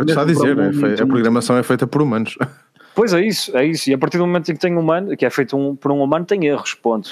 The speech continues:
Speaker 1: E serem pirateados, os hackers dos carros.
Speaker 2: Mas isso do pirateado, já houve também um modelo da,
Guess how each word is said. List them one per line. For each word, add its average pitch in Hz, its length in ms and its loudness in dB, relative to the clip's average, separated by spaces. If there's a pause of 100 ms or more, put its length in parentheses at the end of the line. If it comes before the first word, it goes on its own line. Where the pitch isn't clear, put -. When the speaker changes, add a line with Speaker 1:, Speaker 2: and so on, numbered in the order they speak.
Speaker 1:
E 165 60 -2
serem 120 220 0
pirateados, 110 800 -4
os 95 200 -4
hackers 101 360 -4
dos - 160 -10
carros. - 580 -12 (140)
Speaker 2:
Mas 160 200 0
isso 208 180 -2
do 185 60 0
pirateado, 165 760 0
já 139 120 2
houve 147 140 -2
também 156 260 0
um 147 60 2
modelo 143 460 2
da, 131 840 0